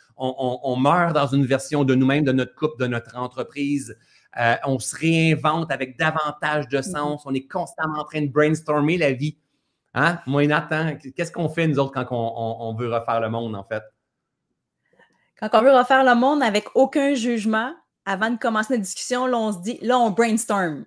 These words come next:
Speaker 2: Ça veut dire qu'on a le droit de tout dire, les idées les plus folles que l'autre n'a pas le droit de juger. C'est juste, on vient,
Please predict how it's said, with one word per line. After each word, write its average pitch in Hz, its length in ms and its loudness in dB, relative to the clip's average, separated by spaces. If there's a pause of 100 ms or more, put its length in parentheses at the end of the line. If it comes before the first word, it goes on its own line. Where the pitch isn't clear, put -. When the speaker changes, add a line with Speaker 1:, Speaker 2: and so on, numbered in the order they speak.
Speaker 2:
Ça 190 140 -10
veut 190 100 0
dire 233 180 0
qu'on 220 140 -2
a 202 60 0
le 202 60 0
droit 233 140 6
de 226 160 4 (200)
tout 349 160 12
dire, 247 600 2 (320)
les 226 200 -2
idées 233 220 -2
les 233 120 -2
plus 247 200 -6
folles 254 520 0
que 233 80 0
l'autre 226 240 0
n'a 202 60 -2
pas 247 140 0
le 247 80 -2
droit 254 160 2
de 247 40 -4
juger. 240 560 2
C'est 214 240 -6
juste, 240 340 -2
on 208 140 -6
vient, 214 220 -2